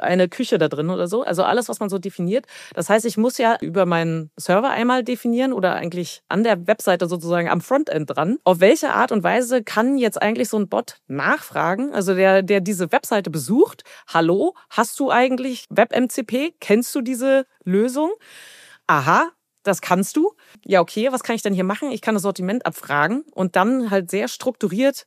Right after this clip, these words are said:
äh, nicht einfach sozusagen über diese Webseite zu surfen, sondern halt anzufragen.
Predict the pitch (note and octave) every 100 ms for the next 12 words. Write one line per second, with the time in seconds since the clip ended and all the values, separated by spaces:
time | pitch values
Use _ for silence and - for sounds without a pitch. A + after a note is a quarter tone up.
0 | - G3 G3+ G3 G3+ A#3+ G#3 G#3+ A3 F3
1 | F3+ G3 G3 G3 F#3+ F3+ F#3 E3+ F3 E3+
2 | E3+ - A3 G#3 F3+ D3 - G#3 C4+ C#4
3 | A#3+ G#3+ G3+ F#3+ F#3 - C4+ - G#3 -
4 | C#3+ D#3+ B3+